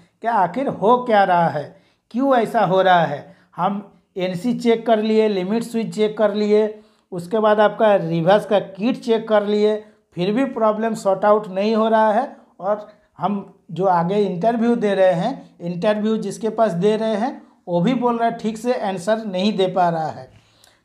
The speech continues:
तो जब आपका सिंगल फेज होगा, सिंगल फेज कहाँ पे होगा, चाहे आपका रिवर्स का कॉन्टैक्टर में होगा, जब आपका रिवर्स का कॉन्टैक्टर में होगा,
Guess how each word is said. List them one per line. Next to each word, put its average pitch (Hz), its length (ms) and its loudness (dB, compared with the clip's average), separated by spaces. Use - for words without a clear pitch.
तो 175 100 -2
जब 180 460 4
आपका 233 400 4
सिंगल 208 360 -2
फेज 226 280 2
होगा, 196 400 2
सिंगल 196 360 0
फेज 233 260 -2
कहाँ 208 220 2
पे 247 140 0
होगा, 233 400 2
चाहे 202 220 6
आपका 233 260 4
रिवर्स 190 580 0
का 240 120 -4
कॉन्टैक्टर 220 720 0
में 208 120 0
होगा, 143 340 -6
जब 202 280 2
आपका 240 240 4
रिवर्स 185 480 2
का 254 120 0
कॉन्टैक्टर 220 600 -2
में 208 120 -2
होगा, 175 360 4